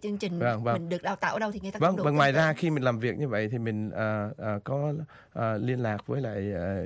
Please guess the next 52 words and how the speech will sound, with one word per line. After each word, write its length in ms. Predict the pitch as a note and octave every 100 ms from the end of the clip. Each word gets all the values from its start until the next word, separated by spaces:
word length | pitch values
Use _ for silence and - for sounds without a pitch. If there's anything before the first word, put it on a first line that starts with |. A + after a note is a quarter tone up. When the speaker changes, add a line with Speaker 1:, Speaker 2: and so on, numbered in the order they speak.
| -
Speaker 2:
nhiều 240 | A#2 A2+
người 280 | G#2 G#2+ G#2
hơn, 280 | A2 C#3+ D3 -
giống 200 | - C#3
như 80 | C#3+
những 260 | A#2 A2
giáo 80 | C#3
sư. 260 | D#3 D#3+ D3+ -
Speaker 1:
Dạ. 100 | G3
Speaker 2:
Và 60 | E3+
khi 260 | - E3 D#3+
mà 120 | A#2
đi 200 | B2+ C#3+
xin 280 | - C#3 C3
việc 300 | A#2+ G2+ -
hay 120 | B2+
là 240 | A#2 G#2+ - -
đi 120 | - C3+
xin 260 | C#3 C3
đi 100 | B2+
học, 240 | B2 G#2+ - A2
à, 60 | G#2
cao 200 | B2+ B2
hơn 200 | B2+ A#2
về 80 | A2
tiến 140 | C3 B2
sĩ 180 | A#2+ A2+ -
thì 80 | -
cần 300 | A#2 A2+ G#2 G2+
sự 400 | G2+ F2+ G2+ G2+ - -
giúp 200 | B2+ -
đỡ 160 | A2+ A2
của 120 | C#3
các 100 | C#3
giáo 100 | D3 -
sư 180 | C#3+ C3+
viết, 200 | C3 E3 -
à, 220 | B2+ A2+ - - -
thư 100 | -
giới 160 | C#3 D#3+
thiệu. 320 | D3 A2+ B2
Speaker 1:
Dạ. 180 | G#3 G3 B2
Speaker 2:
Thì 60 | G#2+
đây 120 | C3
là 100 | C3
một 120 | A#2
cái 100 | B2 D3
cơ 140 | C3+
hội 240 | B2 G#2+ G#2
để 220 | G2 A2
mà 160 | C3
mình 340 | G#2+ G#2+ G2